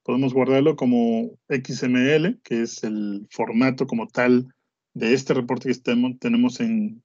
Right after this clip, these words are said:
Geomagic. Podemos guardarlo en PowerPoint, Excel, P D F, T X T, C S V, o, mm, si tenemos configurado una impresora, inmediatamente lo podemos mandar a imprimir. Vamos a ver cómo se vería en PowerPoint.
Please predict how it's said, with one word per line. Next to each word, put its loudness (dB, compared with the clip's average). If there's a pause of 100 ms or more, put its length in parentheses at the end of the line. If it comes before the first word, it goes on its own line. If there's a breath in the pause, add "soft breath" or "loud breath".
Geomagic. 2 (840)
Podemos 0
guardarlo 4
en 0
PowerPoint, 0 (140)
Excel, 0 (160)
P 0
D 4
F, -2
T -4
X -12
T, -4
C -2
S 0
V, 2 (380)
o, 4
mm, 2
si -6
tenemos 0
configurado 2
una 2
impresora, 0
inmediatamente 2
lo 0
podemos 2 (160)
mandar 2
a 4
imprimir. -2 (920)
Vamos 2
a 6
ver 4
cómo -2
se -2
vería 2
en -2
PowerPoint. 0